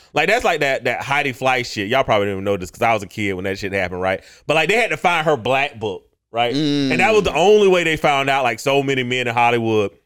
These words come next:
Speaker 1: was sleeping around. Like,
Speaker 2: Damn.
Speaker 1: that, that, see, that's Premier League escorting.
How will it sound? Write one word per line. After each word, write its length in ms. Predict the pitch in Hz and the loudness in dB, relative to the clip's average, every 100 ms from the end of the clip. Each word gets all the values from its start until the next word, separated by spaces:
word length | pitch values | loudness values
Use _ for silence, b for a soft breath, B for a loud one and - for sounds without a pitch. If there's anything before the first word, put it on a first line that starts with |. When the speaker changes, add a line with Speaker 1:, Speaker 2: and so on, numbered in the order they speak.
| b b | b b
Speaker 1:
was 140 | 120 120 | -8 -6
sleeping 280 | 131 120 110 | -4 -2 0
around. 300 | 110 107 101 | 2 2 4
Like, 260 | 98 98 - | 2 0 -4
Speaker 2:
Damn. 220 | 139 151 - | -6 -6 -4
Speaker 1:
that, 200 | 147 147 | -2 0
that, 180 | 175 170 | 0 -2
see, 260 | 180 151 127 | -4 -6 -4
that's 340 | 123 185 - | -2 -2 -2
Premier 460 | - 151 143 165 139 | -4 -2 2 2 2
League 340 | 117 101 90 - | 0 -4 -8 -8
escorting. 580 | 110 98 - 92 80 | -8 -6 -4 -4 -4